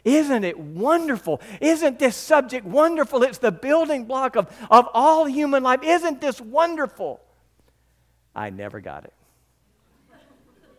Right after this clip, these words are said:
I never enjoyed chemistry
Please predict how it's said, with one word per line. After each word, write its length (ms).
I 200
never 560
enjoyed 840
chemistry 720